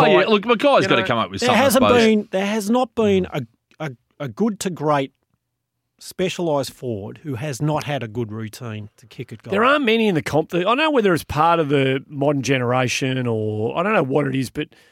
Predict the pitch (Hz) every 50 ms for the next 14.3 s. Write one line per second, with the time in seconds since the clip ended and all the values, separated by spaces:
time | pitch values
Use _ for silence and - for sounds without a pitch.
0 | _ _ _ _ _ _ _ _ _ - 233 226 220 220 - _ _ - 233 269
1 | 285 285 - - 247 240 208 151 117 165 160 160 139 - 156 139 131 107 120 110
2 | 113 151 214 262 - - _ _ _ _ _ _ _ _ _ _ - - 143 147
3 | 147 - 147 131 110 - 147 127 180 196 202 233 254 254 220 117 87 - _ _
4 | _ _ _ _ _ 196 202 240 277 302 240 233 220 208 175 - 180 165 165 165
5 | 165 151 131 156 160 151 151 147 147 139 131 104 139 139 143 139 143 139 135 135
6 | 131 131 123 123 139 - 185 202 233 247 254 285 302 302 269 254 220 - - 170
7 | - - - 170 156 131 110 139 139 160 196 - 190 185 208 240 247 - - -
8 | _ - - - 180 180 151 165 226 294 302 294 269 262 220 214 302 311 330 302
9 | 277 294 240 _ - 196 202 180 160 214 - - - 220 254 269 277 269 254 247
10 | 226 - _ - - 202 240 214 - - 170 170 190 202 208 - - - 165 135
11 | 127 - - 123 - - - _ _ _ _ _ _ _ - 147 - 262 277 -
12 | - - 247 247 233 220 208 - - 156 156 - - 175 214 226 - 214 196 -
13 | - 165 147 139 120 123 127 127 127 120 117 123 123 120 120 117 147 117 107 110
14 | 117 120 120 113 -